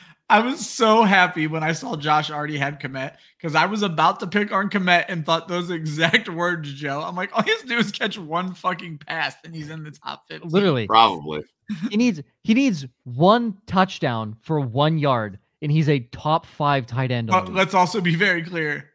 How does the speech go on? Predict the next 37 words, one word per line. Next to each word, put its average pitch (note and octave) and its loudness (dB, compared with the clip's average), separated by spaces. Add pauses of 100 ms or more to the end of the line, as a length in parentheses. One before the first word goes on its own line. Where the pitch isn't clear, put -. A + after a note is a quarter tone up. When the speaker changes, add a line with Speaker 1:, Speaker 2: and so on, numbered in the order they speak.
(100)
Speaker 1:
He A#3 -6
dropped G3 -2
a - -10
big E3+ -2
goose E3 -4
egg C3 -10
two C#3+ -10
weeks C3 -14
ago, C3+ -12
<laughs> D#3+ -8
so F3+ -6
that G3+ -2
is D#3+ -4
also D#3+ -2
on C#3 -6
the C3 -14
platter. C#3 -12 (100)
<laughs> - -16
Speaker 2:
That C3 0
is A#2 -4
classic B2 -4
Speaker 3:
Exactly. - -14
Speaker 2:
Cole A2+ -8
Kmet F#2 -12
right F2 -14
there D#2+ -12
Speaker 1:
Yeah. A#1+ -14
Speaker 2:
for F2 -10
Speaker 3:
Yep. D#2+ -4
Speaker 2:
ya. D#2+ -8 (520)
Speaker 3:
From - -8
Speaker 2:
Uh, C3+ 8
Speaker 3:
nothing F#2 -2
to F2+ -10
something. - -20 (960)
Speaker 2:
Tony A#3+ 4
Pollard, G3 4